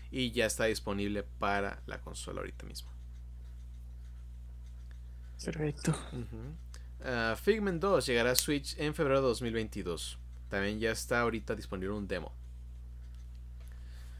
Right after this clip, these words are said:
Speaker 1: Mm, mm, mm. Ah, también se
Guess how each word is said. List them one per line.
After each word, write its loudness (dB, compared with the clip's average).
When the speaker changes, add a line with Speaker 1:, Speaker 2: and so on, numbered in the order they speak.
Speaker 1:
Mm, -8
mm, -6
mm. -8
Ah, 2
también 4
se 4